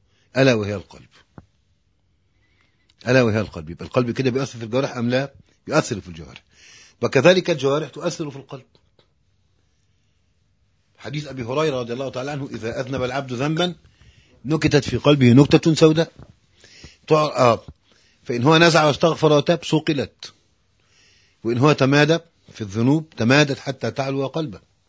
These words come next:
ونحن نعلم أن الإيمان يزيد وينقص، يزيد بالإيه؟ بالطاعات، وينقص بالمعاصي. يبقى إذن الجوارح أيضًا تؤثر في القلب، هذا هو المراد.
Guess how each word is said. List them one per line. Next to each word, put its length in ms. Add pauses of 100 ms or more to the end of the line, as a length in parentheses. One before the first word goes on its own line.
(800)
ونحن 260
نعلم 360
أن 200
الإيمان 600 (1160)
يزيد 320
وينقص، 580 (180)
يزيد 300
بالإيه؟ 480 (480)
بالطاعات، 760 (560)
وينقص 540 (440)
بالمعاصي. 540 (800)
يبقى 140
إذن 120
الجوارح 520
أيضًا 320 (520)
تؤثر 380
في 60
القلب، 360
هذا 220
هو 100
المراد. 340